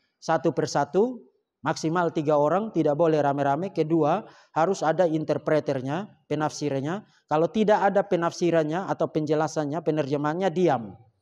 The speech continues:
Dan yang keempat, itu bukan untuk semua orang.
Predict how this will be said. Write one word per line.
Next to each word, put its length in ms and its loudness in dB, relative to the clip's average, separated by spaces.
Dan 320 2
yang 240 2
keempat, 480 0
itu 240 -2
bukan 280 -2
untuk 200 -6
semua 400 -4
orang. 320 -6